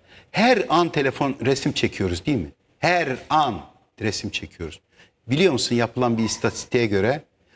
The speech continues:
çektiğimiz resmi sadece çektiğimiz an bakıyormuşuz, ondan sonra hiç bakmıyormuşuz.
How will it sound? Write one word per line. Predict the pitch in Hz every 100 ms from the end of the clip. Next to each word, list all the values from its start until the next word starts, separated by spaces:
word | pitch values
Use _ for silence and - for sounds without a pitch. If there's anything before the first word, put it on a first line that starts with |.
| _ _
çektiğimiz | - 147 139 151 160 156 123
resmi | 131 - 156 175
sadece | - 156 143 135 151
çektiğimiz | - 143 - 160 147 -
an | 156 147
bakıyormuşuz, | 117 - 120 117 156
ondan | 139 131 131
sonra | 127 120
hiç | 104 -
bakmıyormuşuz. | - - 71 - - - - -